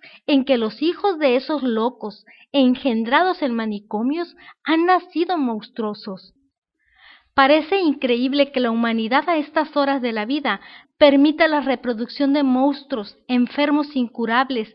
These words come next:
etcétera. Controlar la natalidad de enfermos y monstruos es criminal, pero controlar la fecundidad es un deber. Necesitamos crear un mundo mejor,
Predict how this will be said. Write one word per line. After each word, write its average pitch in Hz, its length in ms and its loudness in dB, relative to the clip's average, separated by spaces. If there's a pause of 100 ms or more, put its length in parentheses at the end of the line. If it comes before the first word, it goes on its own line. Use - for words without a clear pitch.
etcétera. 233 800 -6 (880)
Controlar 262 760 4
la 349 120 2
natalidad 240 600 0
de 302 120 -2
enfermos 262 720 -2
y 233 80 -2
monstruos 269 600 -2 (180)
es 262 260 -2
criminal, 208 640 -6 (420)
pero 226 300 2
controlar 220 680 0
la 359 100 -2
fecundidad 240 640 -4 (340)
es 339 320 -2
un 269 120 2
deber. 196 500 -8 (520)
Necesitamos 285 760 0 (160)
crear 269 400 4
un 302 160 2
mundo 285 340 2
mejor, 254 540 -4